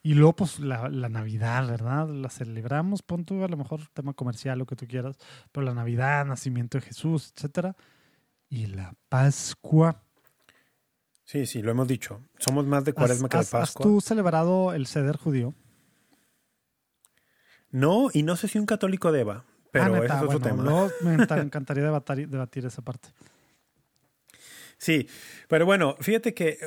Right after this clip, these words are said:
Speaker 2: lo último que quisiera decir al respecto es la importancia que esto tiene para nosotros más allá del recuerdo de los acontecimientos históricos, ¿no? Muchas personas podrán creer que estas celebraciones de Semana Santa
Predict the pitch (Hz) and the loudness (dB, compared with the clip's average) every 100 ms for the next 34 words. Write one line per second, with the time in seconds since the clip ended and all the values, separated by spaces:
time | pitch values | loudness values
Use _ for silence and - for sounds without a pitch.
0 | 156 156 180 208 190 147 131 165 160 165 | 0 2 2 0 -2 -4 0 0 2 0
1 | 156 - 131 - 117 - _ _ _ _ | 0 0 -2 -2 -6 -8 _ _ _ _
2 | - 143 147 - - 160 156 139 127 - | -6 -6 -6 -12 -4 -2 -2 -4 -4 -2
3 | 139 135 160 147 - 156 143 143 135 120 | -2 -2 -6 -6 -8 -4 -2 0 0 -2
4 | 113 127 139 143 131 165 147 143 143 127 | -4 -4 -2 0 0 2 2 2 2 -2
5 | - 127 127 120 123 131 120 110 - - | -2 0 2 2 0 0 0 -2 -6 -12
6 | - 117 117 - 117 113 127 123 - 113 | -12 -6 -4 -4 -6 -4 -4 -6 -4 -4
7 | 110 110 104 147 - - - - - - | -4 -8 -10 -12 -16 -20 -20 -20 -20 -10
8 | - 139 165 139 156 156 139 127 127 - | -4 -2 -2 0 0 0 0 0 0 0
9 | 135 135 147 127 110 - - _ 127 - | 0 0 0 0 -2 -10 -20 _ -8 -4
10 | - 143 120 120 - 147 139 131 131 131 | -2 0 0 0 -2 -2 -4 -4 -4 -4
11 | 139 127 143 | -4 -2 -4